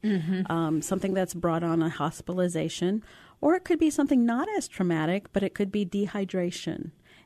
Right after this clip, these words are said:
Speaker 2: and brings on confusion, or a,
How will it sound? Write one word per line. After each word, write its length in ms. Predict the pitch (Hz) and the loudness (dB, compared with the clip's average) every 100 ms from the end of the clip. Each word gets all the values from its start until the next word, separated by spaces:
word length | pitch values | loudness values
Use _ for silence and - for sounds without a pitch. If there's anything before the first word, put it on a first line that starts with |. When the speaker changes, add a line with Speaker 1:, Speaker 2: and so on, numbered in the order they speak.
| - | -2
Speaker 2:
and 120 | 175 | 2
brings 300 | 185 180 180 | 2 2 2
on 160 | 185 185 | -2 -2
confusion, 760 | 196 180 190 185 - 156 127 - | -4 -4 -4 -2 -2 -4 -4 -4
or 360 | 170 170 165 - - - | -2 0 -2 -6 -16 -20
a, 100 | - | -6